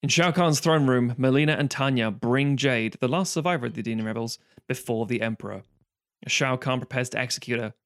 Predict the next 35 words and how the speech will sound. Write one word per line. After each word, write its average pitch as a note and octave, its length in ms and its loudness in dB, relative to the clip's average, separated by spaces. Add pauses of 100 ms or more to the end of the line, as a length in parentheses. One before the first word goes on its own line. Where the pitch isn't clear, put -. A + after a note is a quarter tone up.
(120)
Quan F#3 240 -2
Chi E3 320 0
and D3 120 0
Shinnok - 360 -4
arrive, A2 400 -8 (300)
seeking D3+ 320 0
to B2+ 80 -2
drain C3 460 2
the A#2+ 100 2
life B2 280 0
force B2 240 -2
from A#2 200 -6
Outworld. A2 560 -6 (720)
Cursing F3 320 2
Quan E3 220 0
Chi's D3+ 280 4
betrayal, D3 640 0 (220)
the C3+ 80 0
Emperor C3 420 0 (120)
re-, C#3 200 -4
attempts D3 340 -4
to B2+ 100 -6
fight C#3+ 300 -4
Shinnok, A#2+ 360 -8 (520)
but B2 80 -4
even C3+ 240 0
his B2+ 220 -2
might B2+ 400 -4
is B2 180 -6
no D3 140 2
match C#3+ 340 -2
for C#3 140 0
the C3 100 4
Elder B2+ 240 0
God. G#2+ 300 -6